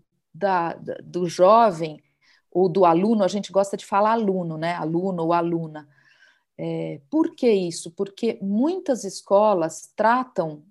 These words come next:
o, o jovem com alguma deficiência como, como paciente e não como aluno, né?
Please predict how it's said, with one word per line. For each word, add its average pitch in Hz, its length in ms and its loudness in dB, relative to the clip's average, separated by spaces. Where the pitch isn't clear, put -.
o, 170 340 -8
o 156 60 -4
jovem 165 420 -2
com 160 160 -10
alguma 156 320 -8
deficiência 196 800 -8
como, 233 520 -2
como 233 260 -2
paciente 233 1000 -2
e 233 80 -2
não 226 240 2
como 226 300 -2
aluno, 214 500 0
né? 180 280 -10